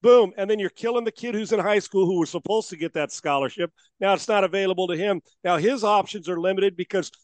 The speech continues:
he turned down everybody else and shut recruiting down. Nah, I ain't buying it. It's not just saying the rules allow it, so you're doing it, but the rules don't allow my kid sitting in class or he's already, he's not in the portal and he's going to school, you to come basically steal him away and tamper him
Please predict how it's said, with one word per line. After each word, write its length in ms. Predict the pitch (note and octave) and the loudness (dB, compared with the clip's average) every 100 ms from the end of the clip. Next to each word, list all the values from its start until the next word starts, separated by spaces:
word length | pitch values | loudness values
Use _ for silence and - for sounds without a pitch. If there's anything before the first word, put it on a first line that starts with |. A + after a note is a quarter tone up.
| _ | _
he 160 | A3+ A#3 | -6 -2
turned 260 | A#3+ A#3 | 2 2
down 160 | A3 G#3+ | 2 2
everybody 380 | G3+ G3 G#3+ G#3 | 0 -2 0 0
else 180 | G3+ | 0
and 140 | F#3+ E3 | -4 -6
shut 260 | - G#3+ - | -2 -2 -2
recruiting 420 | F#3+ - G#3+ G3 | -8 -4 -4 0
down. 240 | G3 G3+ | 0 0
Nah, 240 | G3+ F#3+ D3+ - _ _ | 2 2 0 -4 _ _
I 100 | G#3+ | -4
ain't 160 | A3 F3 | -4 0
buying 320 | G3 G3+ F#3 | 2 4 2
it. 120 | D3 - _ _ | 0 -8 _ _
It's 200 | D#3+ - | -14 -4
not 180 | A3 G#3+ | -4 -2
just 220 | A3 - | -4 -2
saying 300 | A3+ G3 F3 _ _ - | 0 0 -2 _ _ 0
the 80 | F#3+ | 2
rules 400 | G3+ C#4+ D4+ A#3 | 4 4 4 4
allow 400 | G#3+ A3 A3 F3 | 4 4 4 2
it, 140 | - | -2
so 180 | G3 F3+ F3 | -2 -2 -2
you're 100 | F3+ | -6
doing 220 | E3 G3+ | -2 0
it, 100 | D#3+ | 0
but 120 | C#3+ - | -2 -4
the 100 | D#3+ | -2
rules 360 | A3+ C4 G3 | 0 0 0
don't 220 | A3+ A#3 | 2 2
allow 400 | G#3 F#3+ F3 D#3+ - _ _ - | 2 2 0 -2 -6 _ _ -2
my 200 | F#3 G#3 | 0 0
kid 260 | - A#3+ | -4 -6
sitting 320 | - - A3+ G3 | -6 -2 -2 -2
in 80 | F3 | -6
class 440 | - G#3+ G#3 F#3+ | -2 2 4 2
or 80 | E3+ | -2
he's 200 | D3+ G3+ | -6 0
already, 380 | A3 G#3 G3 G3 | 2 4 2 -2
he's 160 | F#3+ F3 | -6 -2
not 160 | A3 | 2
in 200 | G#3 C#4+ | 2 4
the 100 | C4+ | 2
portal 500 | B3 G#3 F#3+ F#3 F#3+ - _ F#3 | 2 0 0 0 -2 -8 _ -4
and 80 | |
he's 140 | F#3+ D3+ | -4 4
going 220 | A#3 A#3 | 6 6
to 60 | G#3 | 4
school, 280 | - C4 | 0 0
you 180 | F#3+ A#3 | 2 0
to 60 | A3+ | 0
come 320 | - A#3+ F3+ - _ _ | 0 0 -2 -8 _ _
basically 580 | G#3 D4+ - C#4 A#3+ A#3 | 0 0 -4 -10 -6 -8
steal 340 | - - B3+ | -6 -2 2
him 120 | A#3+ A3+ | 4 4
away 240 | A3+ A3+ | 4 2
and 120 | G3+ | -2
tamper 480 | - A3+ A#3+ - D#3+ | -4 -4 -4 -2 0
him 220 | D3+ E3 | 0 -2